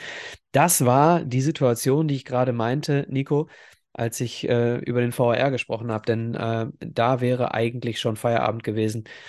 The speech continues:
Mit einem Elfmeter in der neunundachtzigsten Minute hätte vermutlich Argentinien dieses Spiel für sich entschieden. Ja, dann, äh,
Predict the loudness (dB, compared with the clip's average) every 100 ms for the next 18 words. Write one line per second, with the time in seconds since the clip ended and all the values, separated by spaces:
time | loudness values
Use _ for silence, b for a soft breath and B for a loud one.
0 | B B -2 -2 0 0 2 0 2 2
1 | 4 2 2 0 0 0 -2 -6 -4 -6
2 | -2 -2 0 0 2 0 -2 _ _ _
3 | _ -4 -2 0 0 0 -2 0 2 2
4 | 0 -4 -4 -2 -2 -2 -2 -2 -2 -4
5 | -4 -6 -4 -4 -4 -8 -6 -4 -6 -8
6 | -8 -8 -10 -14 B B B B 2 2
7 | 4 2 4 2 4 6 8